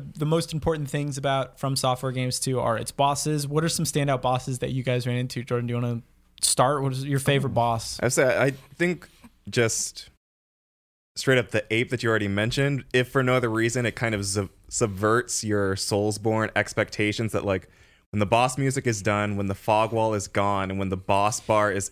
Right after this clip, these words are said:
Speaker 2: empty,
Speaker 1: You even
Speaker 2: the
Speaker 1: get
Speaker 2: boss is
Speaker 1: Shh.
Speaker 2: done. Like, and you get maybe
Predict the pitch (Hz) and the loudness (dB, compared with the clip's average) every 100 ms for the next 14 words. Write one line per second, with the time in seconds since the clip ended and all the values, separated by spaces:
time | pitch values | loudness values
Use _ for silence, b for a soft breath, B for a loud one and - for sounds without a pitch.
0 | - 117 120 107 92 95 - 143 147 143 | -2 0 0 -2 -2 -2 -2 2 4 4
1 | 131 127 135 147 - 123 107 - - - | 4 4 4 0 -2 0 0 0 -2 0
2 | 113 120 98 90 - B B - 127 135 | 2 2 0 -4 -10 B B 2 2 2
3 | - 139 143 156 156 180 156 165 180 175 | 4 4 6 2 2 0 0 0 0 0
4 | 160 135 | -2 -4